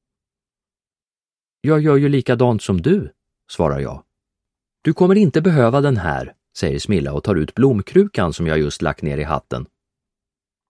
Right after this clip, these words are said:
"Lägg bara ner några tröjor och byxor så blir det bra", fortsätter hon.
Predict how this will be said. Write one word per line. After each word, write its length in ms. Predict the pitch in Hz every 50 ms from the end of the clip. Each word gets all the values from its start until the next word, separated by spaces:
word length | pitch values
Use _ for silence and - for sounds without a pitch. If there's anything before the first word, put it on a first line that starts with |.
| _ _ -
"Lägg 200 | - 170 175 160
bara 220 | 185 190 190 202 208
ner 220 | 196 165 127 117
några 220 | 123 127 127 127
tröjor 520 | - - - 180 180 139 90 87 110 120 131
och 60 | 131
byxor 500 | 127 170 170 - - - - 104 107 95
så 120 | - -
blir 160 | 92 98 85 78
det 120 | 78 76
bra", 320 | 71 73 62 58 69 - _ _ _ _
fortsätter 380 | - 90 80 - 69 65 - -
hon. 160 | 62 - -